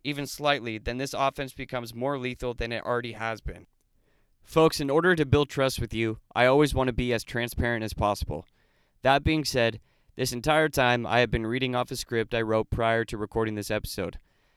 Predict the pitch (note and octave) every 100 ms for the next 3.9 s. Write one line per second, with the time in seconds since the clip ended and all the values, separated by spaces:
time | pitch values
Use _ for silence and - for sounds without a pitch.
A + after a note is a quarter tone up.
0 | _ _ B2 B2 B2 D3 D#3 D#3 D#3+ D#3
1 | C#3+ - B2 A#2+ A#2+ - A#2 G#2+ A#2 C3
2 | C3 A#2+ A#2 G#2+ A2+ A2+ - B2+ A#2+ A2
3 | - A#2+ G#2+ A2 G#2+ G#2+ A2 G2+ G2+